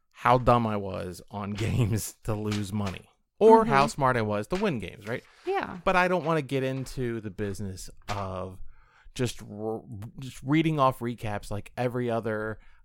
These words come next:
Speaker 1: uh, having the time of his life podcast,
Speaker 2: <laughs>
Speaker 1: right?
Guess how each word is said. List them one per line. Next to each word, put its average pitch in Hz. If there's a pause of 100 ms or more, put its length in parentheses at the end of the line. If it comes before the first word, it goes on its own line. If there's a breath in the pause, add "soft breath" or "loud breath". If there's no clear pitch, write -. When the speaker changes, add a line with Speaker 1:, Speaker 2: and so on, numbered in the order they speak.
Speaker 1:
uh, 101 (100)
having 262
the 214
time -
of -
his 240
life 220
podcast, 175
Speaker 2:
<laughs> -
Speaker 1:
right? 127